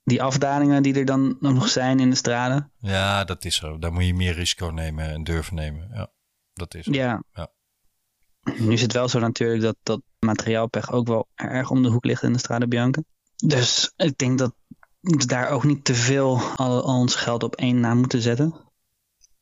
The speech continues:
Speaker 1: Eh, zoals ik net wel gedaan heb met Van Aert.
Speaker 2: Ja, alle tien fiches. Hey, als we toch een paar
Speaker 1: Ja.
Speaker 2: namen moeten noemen. Kwiatkowski.
Speaker 1: Ja, nee, dat is inderdaad ook wel een, een, iemand die je bij de beste tien kan verwachten.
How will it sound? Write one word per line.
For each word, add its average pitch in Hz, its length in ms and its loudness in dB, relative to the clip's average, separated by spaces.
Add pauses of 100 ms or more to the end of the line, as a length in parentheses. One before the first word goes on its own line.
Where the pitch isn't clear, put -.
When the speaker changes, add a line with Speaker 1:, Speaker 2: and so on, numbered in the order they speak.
(160)
Speaker 1:
Eh, 110 260 2
zoals 113 220 -2
ik - 60 -6
net 110 120 2
wel 110 120 0
gedaan 107 240 -2
heb 110 100 0
met 107 120 2
Van 110 120 0
Aert. 117 300 -2 (160)
Speaker 2:
Ja, - 220 -4 (540)
alle 104 260 -2
tien 87 220 -2
fiches. - 460 -2
Hey, 117 240 -2
als 120 180 -6
we 123 100 -12
toch 107 240 -8
een 110 320 0 (120)
paar 123 180 -2
Speaker 1:
Ja. 127 60 -2
Speaker 2:
namen 131 360 -2
moeten 104 240 -2
noemen. 123 280 0 (160)
Kwiatkowski. 139 760 -2 (1900)
Speaker 1:
Ja, 160 260 2
nee, 127 120 4
dat 120 120 2
is - 80 -4
inderdaad 120 400 2
ook 120 160 0
wel 143 140 0
een, 151 200 0
een, 139 180 2
iemand 127 340 2
die 120 180 2
je 117 240 2 (380)
bij 117 220 0
de 113 100 2
beste 110 680 0
tien 131 440 -2
kan 135 200 -2
verwachten. 127 500 -2